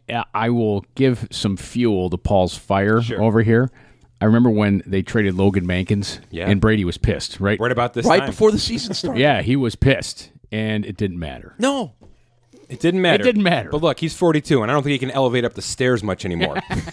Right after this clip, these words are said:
Speaker 2: So you expect him to elevate an offensive
Speaker 1: I don't
Speaker 2: line that just
Speaker 1: know.
Speaker 2: got put together this week?
Speaker 1: I saw some nifty video of him working out with
Speaker 3: Until
Speaker 1: bands on a beach. Did you
Speaker 3: in-
Speaker 1: see that?
Speaker 2: That's your fault.
Speaker 3: Until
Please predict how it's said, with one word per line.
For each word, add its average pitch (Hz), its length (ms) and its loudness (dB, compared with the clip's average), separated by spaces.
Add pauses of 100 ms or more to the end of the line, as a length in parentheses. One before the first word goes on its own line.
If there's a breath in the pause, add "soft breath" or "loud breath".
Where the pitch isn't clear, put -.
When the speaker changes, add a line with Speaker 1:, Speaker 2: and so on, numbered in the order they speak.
(120)
Speaker 2:
So - 160 2
you 147 140 4
expect 170 300 0
him 160 80 -4
to 156 80 -2
elevate 156 320 0
an 143 120 -2
offensive 156 400 0
Speaker 1:
I 170 60 2
don't 240 80 0
Speaker 2:
line 233 140 0
that - 20 2
just 233 120 4
Speaker 1:
know. 160 40 2
Speaker 2:
got 139 120 0
put - 100 -2
together 139 260 -2
this 135 220 -4
week? 151 200 -4
Speaker 1:
I 160 120 4
saw 190 260 4
some 185 220 2
nifty 170 380 0
video 165 320 2
of 135 80 2
him 139 180 2
working 143 320 2
out 135 140 2
with 135 180 2
Speaker 3:
Until - 360 6
Speaker 1:
bands - 100 6
on 143 120 4
a 135 40 0
beach. 170 380 -4
Did 143 140 -6
you 143 80 -6
Speaker 3:
in- 165 60 -2
Speaker 1:
see 175 120 0
that? - 200 -10
Speaker 2:
That's 190 200 -6
your 151 120 2
fault. 80 260 -6
Speaker 3:
Until 220 680 2